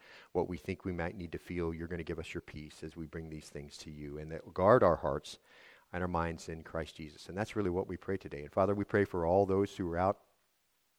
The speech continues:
and about today, those who, uh, perhaps are sick. I pray that you will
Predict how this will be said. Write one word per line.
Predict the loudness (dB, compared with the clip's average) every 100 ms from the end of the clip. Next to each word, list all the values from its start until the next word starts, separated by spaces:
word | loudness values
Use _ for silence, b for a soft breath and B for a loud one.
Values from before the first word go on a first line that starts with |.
| _
and | -4
about | 2 2
today, | 2 -2 -2
those | 0 0 -2 -4
who, | -6 -6 B B B B
uh, | -4 -4
perhaps | -4 -4 -4 -2
are | -4
sick. | -2 -2 -2
I | -4
pray | -6 -8
that | -8 -12
you | -14 -8
will | -8 -8